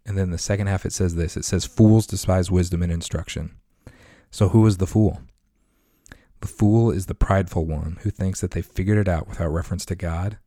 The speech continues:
without reference to his word and his ways that came long before you and I and have been tested by time and people all across the globe. All wisdom begins with the fear of the Lord, and all foolishness begins with ignoring him.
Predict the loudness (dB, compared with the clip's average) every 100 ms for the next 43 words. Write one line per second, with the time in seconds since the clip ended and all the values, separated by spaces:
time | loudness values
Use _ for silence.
0 | _ _ _ -10 -2 0 0 -4 -4 -4
1 | -4 -6 0 2 2 2 -2 -4 -4 -4
2 | -4 -8 -12 -20 _ -20 -12 -8 -6 -6
3 | -6 -4 0 2 4 2 0 0 2 2
4 | 2 0 0 -4 -6 -8 -8 -6 -6 -6
5 | -6 -6 -6 -8 -6 -4 0 0 -2 -6
6 | -8 -6 -4 -6 -8 -6 -4 -2 -4 -6
7 | -8 -8 -10 -10 -10 -12 -14 _ _ -20
8 | -20 _ _ _ _ -20 -20 _ _ -20
9 | -20 -20 -20 -20 _ 6 10 10 8 2
10 | -2 -8 -10 -12 -18 _ _ -2 0 0
11 | -2 -6 -6 -2 0 0 -2 -4 -6 -6
12 | -4 -4 -6 -2 0 0 -4 -10 -12 -10
13 | -8 -8 -8 -8 -8 -8 -8 -8 -10 -14